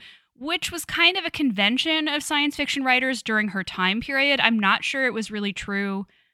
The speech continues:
in the late eighties, so that feels like kind of a holdover. It was also written by John D F Black, who is credited for his role in devising the plot's origins.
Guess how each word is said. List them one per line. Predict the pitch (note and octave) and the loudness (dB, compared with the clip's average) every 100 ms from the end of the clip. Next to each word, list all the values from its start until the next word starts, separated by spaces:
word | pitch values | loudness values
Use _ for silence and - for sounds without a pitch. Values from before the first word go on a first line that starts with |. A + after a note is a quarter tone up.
| _ _ | _ _
in | A3+ A3+ | -2 0
the | G#3 | 0
late | G3 G3 - | 0 -2 -4
eighties, | F#3+ G3 C4+ D#4+ | -4 -4 -4 -6
so | - A#3 | -6 -2
that | G3 - | -2 0
feels | G#3+ G#3 | -4 -2
like | F#3+ | -4
kind | - G3 | -4 -6
of | F3 | -6
a | |
holdover. | E3 F3+ F3 F#3+ G3+ A3 A3 A#3 _ _ _ | -8 -8 -6 -6 -6 -6 -8 -8 _ _ _
It | B3 | -4
was | A#3+ | -2
also | - C4 C#4 C#4+ | 2 2 2 -4
written | B3 B3 A#3+ | 0 0 2
by | A3+ | 2
John | G#3 G#3 G3+ G#3 | 2 2 2 2
D | G3+ G3 | -2 0
F | F3+ F3 _ | 0 -2 _
Black, | G#3+ A#3 A3+ - - _ _ | 2 4 2 -2 -16 _ _
who | - B3 | -2 0
is | A3 | 0
credited | - A#3+ A3 G#3+ G#3+ | -2 0 0 2 0
for | A3+ | 0
his | A3+ G3 | -2 -2
role | G3+ G3 | 0 0
in | G3 | 0
devising | F#3+ F#3+ G3 G3+ | 0 0 2 -2
the | |
plot's | F3+ G3 F#3 - | 0 0 0 -2
origins. | G3+ G#3 G3 G3+ F#3+ F#3+ | 0 0 0 -2 -2 -4